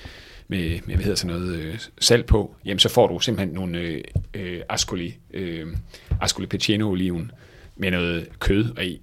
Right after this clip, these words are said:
oprindeligt, så brugte man det egentlig, fordi det var sådan nogle rest, sådan lidt restprodukt. Det tror jeg ikke nødvendigvis, det er i dag. Nu er det blevet sådan lidt en delikatesse, faktisk. Øh, men i gamle dage, så, så var det simpelthen fordi, når man havde noget kød til overs,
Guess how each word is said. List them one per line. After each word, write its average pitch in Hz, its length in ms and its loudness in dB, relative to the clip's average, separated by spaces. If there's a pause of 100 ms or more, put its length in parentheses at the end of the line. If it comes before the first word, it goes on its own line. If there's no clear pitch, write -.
oprindeligt, 135 440 0
så 123 140 2
brugte 123 240 4
man 87 100 -2
det 92 80 0
egentlig, 85 280 -2
fordi - 240 -6
det 85 80 -4
var 87 60 -2
sådan 85 200 -2
nogle 76 140 -8
rest, - 140 -2 (100)
sådan 101 180 -6
lidt - 120 -8
restprodukt. - 560 -6 (240)
Det - 100 -10
tror - 120 -2
jeg 87 60 -4
ikke - 200 -12
nødvendigvis, 87 380 -6
det 80 120 -6
er 90 60 -4
i 92 40 -6
dag. 90 340 -6 (460)
Nu - 60 -6
er 92 40 -2
det 87 80 -2
blevet 87 140 -2
sådan 104 100 -2
lidt 92 120 -2
en 87 60 -8
delikatesse, 101 580 0
faktisk. - 540 -8
Øh, 87 260 -6 (340)
men 90 100 -6
i - 20 -6
gamle 127 220 6
dage, 101 160 4
så, 113 220 0
så 110 140 0
var 113 60 2
det 117 100 0
simpelthen 110 180 0
fordi, 101 240 -2
når 87 120 -4
man 90 100 -4
havde 110 120 0
noget 95 320 -4
kød 113 180 6
til 117 140 0
overs, 95 460 0